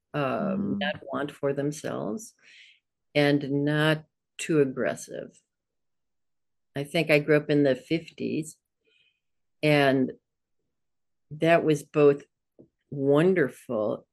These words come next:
Speaker 1: and limiting. It was limiting in that women really weren't supposed to have any roles other than caretaking roles.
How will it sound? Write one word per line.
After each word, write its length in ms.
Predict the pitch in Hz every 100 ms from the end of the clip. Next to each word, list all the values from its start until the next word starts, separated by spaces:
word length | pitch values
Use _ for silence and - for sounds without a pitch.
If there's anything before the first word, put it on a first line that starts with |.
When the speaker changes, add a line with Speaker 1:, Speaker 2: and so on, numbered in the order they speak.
| 143
Speaker 1:
and 260 | 143 139
limiting. 920 | 131 135 139 139 139 - - - 151 - _ _ -
It 180 | 147
was 260 | 147 143 135
limiting 800 | 139 147 160 185 180 165 143 135 -
in 240 | 147 143
that 400 | 139 127 123 - _ _ _ _ _ _ _ _ _ _ _ _ _ _ _ _ _ _ _ -
women 340 | 160 190 185
really 300 | 156 156 151
weren't 240 | 139 143 143
supposed 320 | - 139 -
to 80 | 143
have 200 | 143 139
any 220 | 139 143
roles 520 | 131 123 101 117 - -
other 260 | 135 135 131
than 480 | 127 117 110 87 -
caretaking 580 | - 143 135 123 - -
roles. 440 | - - - -